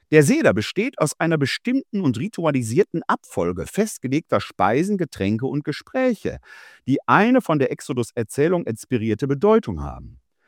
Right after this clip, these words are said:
So wird ein erster Becher Wein mit einem Segensspruch über den Wein gereicht, dem ein Segensspruch über den Tag folgt. Beim zweiten Becher Wein fragt der jüngste Sohn den Vater nach der Bedeutung dieser besonderen Nacht und der Bedeutung der ungesäuerten Brote,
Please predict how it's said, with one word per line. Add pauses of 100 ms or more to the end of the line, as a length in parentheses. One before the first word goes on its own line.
(160)
So
wird
ein
erster
Becher
Wein
mit
einem
Segensspruch
über
den
Wein
gereicht,
dem
ein
Segensspruch
über
den
Tag
folgt. (460)
Beim
zweiten
Becher
Wein
fragt
der
jüngste
Sohn
den
Vater
nach
der
Bedeutung
dieser
besonderen
Nacht (340)
und
der
Bedeutung
der
ungesäuerten
Brote,